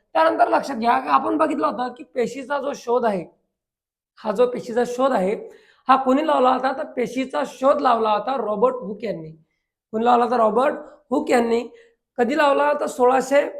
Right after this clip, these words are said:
पासष्ट मध्ये. कधी लावला? सोळाशे पासष्ट मध्ये. आणि आपण बघितलं होतं की यांनी काय केलं होतं की मायक्रोस्कोपचा यूज केला होता. तो जो मायक्रोस्कोप होता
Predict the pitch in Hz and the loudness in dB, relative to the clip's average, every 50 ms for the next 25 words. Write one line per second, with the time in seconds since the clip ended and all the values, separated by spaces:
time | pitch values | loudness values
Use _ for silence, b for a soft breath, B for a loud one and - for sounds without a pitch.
0 | - - 247 233 - 285 269 - 262 233 220 180 180 185 220 220 240 240 240 240 | 0 2 2 2 2 0 -4 -4 -4 -6 -4 -4 -4 -4 -2 0 2 4 4 4
1 | 247 247 226 220 226 233 233 233 233 269 285 285 285 285 B B B B _ _ | 2 2 0 0 0 0 0 0 2 2 4 4 2 -2 B B B B _ _
2 | - 247 247 247 - 302 - - 277 262 247 240 233 226 233 - - 247 269 277 | 6 6 6 6 2 -2 -6 -4 -2 0 2 2 2 2 0 -2 -2 0 2 2
3 | 269 254 254 277 285 262 254 247 240 247 240 269 254 214 220 226 226 226 247 240 | 2 2 2 0 0 0 -2 -2 -4 -4 -4 -2 -2 0 0 -2 -2 -2 -2 -2
4 | 240 233 240 247 247 254 254 247 247 240 240 233 - - 269 277 269 277 269 247 | 0 0 -2 -2 -2 -2 -2 -2 -2 -4 -4 -4 -4 -4 -4 -4 -4 -6 -8 -8
5 | 226 226 226 233 254 240 - - 220 _ - 233 214 202 - _ - 202 202 202 | -6 -6 -6 -8 -10 -10 -10 -16 -18 _ -12 -12 -12 -12 -14 _ -14 -12 -12 -10
6 | 170 196 196 196 220 202 196 220 220 214 214 214 214 240 269 262 262 - 247 233 | -10 -10 -12 -12 -12 -8 -6 -4 -2 0 -2 -2 -2 -2 -4 -4 -2 -2 -4 -4
7 | 214 202 - 208 208 233 | -4 -4 -4 -4 -4 -4